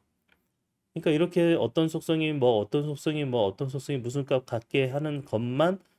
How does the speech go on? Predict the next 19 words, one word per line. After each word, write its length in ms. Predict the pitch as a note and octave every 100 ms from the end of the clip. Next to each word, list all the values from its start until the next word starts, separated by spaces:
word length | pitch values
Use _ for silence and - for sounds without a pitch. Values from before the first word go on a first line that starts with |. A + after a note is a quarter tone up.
| _ -
이렇게 200 | A#2+ C3
나열해서 960 | F#2+ F#2+ C#3+ E3+ D3 A2+ G2+ G#2+ F2 F#2 _
지리하는 420 | - B2 C#3 C3+ B2+
방법보다는 880 | G2 G#2+ A#2+ G2 F#2+ F#2+ C#3+ E2+ - _ _ _
그냥 220 | - F3 -
인 240 | C#3+ F#3+
연산자를 580 | C3+ A#2 D#3 D#3 D3 C#3+
통해서 300 | D3 F#3+ D#3
어떻게 200 | G2+ -
하면 100 | A2+
돼요? 180 | F#2 D2+ _ _ _ _ _ _
이 160 | - D#3+
속성에 720 | - F#3 - F3+ F3+ F#3+ F#3 -
포함될 680 | G#3 G3+ F#3+ E3+ F3 E3
값의 720 | E3+ - A2 - - F3+ F#3+ G3 _ _ _ _ _ _ _
종류를 540 | - D3+ E3 E3 A3+ - _ _ _ _ _ _
지정하면 500 | - F3+ A3+ G#3+ F#3+
돼요. 180 | B2 F2+
이렇게 240 | D#2+ -